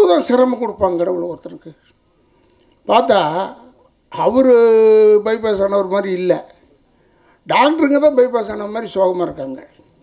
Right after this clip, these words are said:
அடுத்த நாள் ரெடி ஆகிட்டார், he was ready. நான் வீட்டில் போய் பார்க்கும்போது வாசிச்சுக்கிட்டு இருந்தார். அதனால் அவருடைய இன்ட்ரெஸ்ட்டை பத்திரிகையாளர்கள் பாராட்டி, நீங்கள் அவரை வந்து இன்னும் பெ-, பெரிய அளவில், நான் இப்போ கூட சித்ரா லக்ஷ்மணன்கிட்ட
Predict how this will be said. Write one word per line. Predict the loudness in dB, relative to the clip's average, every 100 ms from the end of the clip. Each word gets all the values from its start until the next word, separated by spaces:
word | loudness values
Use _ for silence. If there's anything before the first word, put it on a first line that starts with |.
| _ _ _ -10
அடுத்த | -4 -4 -2
நாள் | 0 2 2
ரெடி | 2 2
ஆகிட்டார், | 0 -2 -8 -14 _ _ _ _ _ _ _ _ _ -2
he |
was | 2 2
ready. | 0 0 -2
நான் | -2 -2
வீட்டில் | -4 -6
போய் | -4 0
பார்க்கும்போது | 0 -2 -4 -2 -4 -6 -20 -20 -8
வாசிச்சுக்கிட்டு | -6 -4 -6 -10 -16
இருந்தார். | -20 -20 _ -20 -20 _ _ _ _ _ _ _
அதனால் | -4 0 2
அவருடைய | 2 4 4 2
இன்ட்ரெஸ்ட்டை | -4 -6 -6 -8 -8
பத்திரிகையாளர்கள் | -8 -10 -4 -2 -2 -6 -10 -10
பாராட்டி, | -8 -8 -10 -10 _ _ _ _ _ _ -4
நீங்கள் | 0 2
அவரை | 4 2
வந்து | 0 -2
இன்னும் | -2 -4 -6
பெ-, | -10 _ _ _
பெரிய | -6 0 2
அளவில், | 2 2 -2 -4 -20 -20 _ _ _ _ _ _ _ _ _ _ -6
நான் | -4
இப்போ | 0
கூட | 2 0
சித்ரா | 0 0 0
லக்ஷ்மணன்கிட்ட | 0 -2 -4 -6 -6